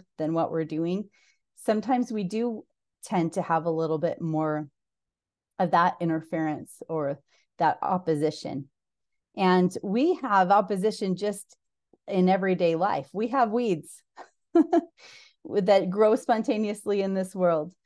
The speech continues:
There are things that, in order for us to thrive, it is, and I believe it's God's design to help us to grow and become, because we're motivated to grow and become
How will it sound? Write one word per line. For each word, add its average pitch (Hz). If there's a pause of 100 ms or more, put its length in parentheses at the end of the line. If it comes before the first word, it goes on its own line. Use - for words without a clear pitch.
(340)
There 196
are 185 (280)
things 226
that, 185 (800)
in 220
order 220
for 208
us 190
to 202
thrive, 180 (800)
it 208
is, 190
and 208
I 175
believe 196
it's 202 (220)
God's 185
design 185
to 190
help 180
us 180
to -
grow 180 (260)
and 180
become, 165 (1400)
because 185
we're 185
motivated 180
to 175
grow 151
and 147
become 147